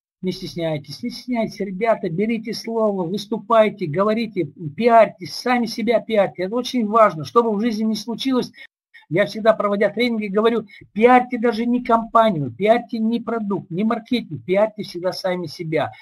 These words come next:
Говорите вы, чтобы ваши люди знали. Люди будут приходить не на компанию, не на продукт, люди будут приходить на людей. То есть на вас будут приходить. Поэтому делайте это.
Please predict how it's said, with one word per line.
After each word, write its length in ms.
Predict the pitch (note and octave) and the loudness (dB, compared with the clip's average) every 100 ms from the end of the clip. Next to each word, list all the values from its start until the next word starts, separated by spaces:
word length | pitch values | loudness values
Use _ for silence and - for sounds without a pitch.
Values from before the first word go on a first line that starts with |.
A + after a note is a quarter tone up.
| - - | -20 0
Говорите 460 | D#3+ G3+ A#3 A#3 | 2 4 0 0
вы, 160 | G#3+ G#3+ | 0 0
чтобы 240 | - F3+ F#3+ | -4 -4 2
ваши 300 | B3 - G3+ | 2 2 -2
люди 240 | G#3+ F#3+ | -2 -2
знали. 400 | F3 F#3+ D3+ A#2+ | -2 -2 0 -2
Люди 280 | D3 C4+ C4+ | 4 4 6
будут 260 | A#3 A3 - | 2 0 -2
приходить 520 | G#3+ A#3 A#3 C4 - | -2 2 2 2 0
не 120 | B3 | 2
на 140 | A#3 | 2
компанию, 600 | A3+ A3+ A3 A#3+ B3 G3+ E3+ | 4 2 4 2 2 0 -2
не 120 | G#3 | 0
на 100 | A3+ | 0
продукт, 380 | A3+ A3+ B3+ - | 2 0 0 -4
люди 200 | A#3 A#3 | -2 -2
будут 240 | A3+ G#3 | -2 -6
приходить 440 | G#3+ G#3+ G#3+ A#3+ F#3+ | -6 -4 -4 -4 0
на 160 | G#3+ | 0
людей. 640 | G#3+ G#3 E3 G#3+ A3 A#2 - _ _ _ - | 0 -6 -4 0 2 0 -6 _ _ _ 0
То 80 | |
есть 160 | G#3+ - | 0 2
на 120 | A#3 | 2
вас 240 | C4 C4 F#3+ | 4 4 2
будут 240 | G#3 - | -4 -4
приходить. 500 | G3 F#3 G3 F#3 - - _ _ _ | -4 0 0 0 -6 -10 _ _ _
Поэтому 340 | G3+ A#3+ C4 B3+ | 2 4 6 4
делайте 600 | G3 C4+ C#4+ C4 F#3+ G#3+ | 6 6 8 4 2 2
это. 320 | F3 C#3+ A#2 | 2 0 -6